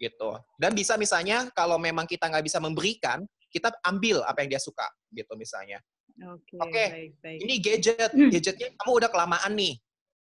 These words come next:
Speaker 1: Nanti kita khawatir,
Speaker 2: Hmm.
Speaker 1: kamu kalau kelamaan, kamu jadinya nggak belajar. Kalau kamu nanti nggak belajar, kamu nanti jadinya ketinggalan kelas, nggak bisa dapat nilai bagus. Nanti kan kamu juga yang nggak enak." Gitu. Jadi
Speaker 2: Hmm.
Speaker 1: harus diajarin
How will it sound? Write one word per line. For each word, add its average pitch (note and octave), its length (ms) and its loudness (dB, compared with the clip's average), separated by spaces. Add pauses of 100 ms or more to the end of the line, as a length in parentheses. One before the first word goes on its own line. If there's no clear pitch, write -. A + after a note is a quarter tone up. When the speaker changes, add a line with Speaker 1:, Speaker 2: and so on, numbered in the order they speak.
(560)
Speaker 1:
Nanti F#3 240 -4
kita A#3+ 260 0
khawatir, A#3+ 680 2
Speaker 2:
Hmm. - 20 -16
Speaker 1:
kamu F#3+ 240 2
kalau G3 220 0
kelamaan, E3+ 560 0
kamu G3+ 240 -2
jadinya F#3 400 -4
nggak F3 180 -4
belajar. F#3 560 2
Kalau D#3 220 0
kamu G#3+ 240 0
nanti A3 240 -4
nggak D#3 160 -4
belajar, C3+ 580 2
kamu D3 320 -4
nanti D#3+ 300 -6
jadinya D#3 640 -4 (400)
ketinggalan C3+ 480 -2
kelas, G3+ 960 2
nggak C#3 160 0
bisa C3+ 480 -6
dapat D3+ 240 -2
nilai E3+ 240 0
bagus. G3 480 4
Nanti D3+ 240 -6
kan B3+ 80 -2
kamu A3 180 0
juga G#3 160 0
yang F#3+ 140 2
nggak E3 240 -4
enak." E3 140 -4 (420)
Gitu. D3 280 -4
Jadi F3+ 140 -4
Speaker 2:
Hmm. A#3 80 2
Speaker 1:
harus A3 140 -2
diajarin F#3 400 -2